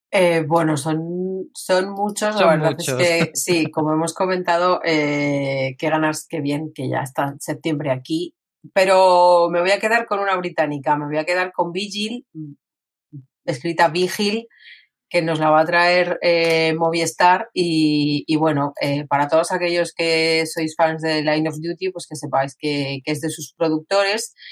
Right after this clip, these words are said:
Speaker 1: Eh, está protagonizada por Suran Jones, que no os voy a negar que para mí es uno de sus principales atractivos,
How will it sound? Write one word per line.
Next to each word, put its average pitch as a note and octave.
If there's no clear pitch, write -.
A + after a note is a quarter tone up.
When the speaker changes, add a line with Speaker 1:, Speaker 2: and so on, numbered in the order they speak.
Speaker 1:
Eh, D#3
está F3
protagonizada E3
por D#3+
Suran D#3+
Jones, F#3+
que D3
no D3
os C#3+
voy D3
a C#3+
negar D3
que D3
para D3
mí D3+
es D3+
uno D3+
de D3+
sus D3
principales D#3
atractivos, F#3